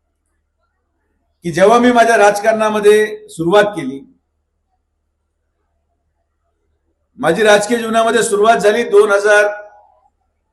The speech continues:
दहा साली. दोन हजार नऊची निवडणूक मी फार जवळून पाहिली.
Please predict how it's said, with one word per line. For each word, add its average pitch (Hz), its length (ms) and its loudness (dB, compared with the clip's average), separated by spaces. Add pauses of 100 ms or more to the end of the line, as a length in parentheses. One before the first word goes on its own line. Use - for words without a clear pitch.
(520)
दहा 170 240 4
साली. 127 280 -4 (2750)
दोन 175 200 0
हजार 208 280 2
नऊची 202 260 -4
निवडणूक 208 380 2
मी 202 140 -6
फार 226 180 0
जवळून 196 340 0
पाहिली. - 220 -12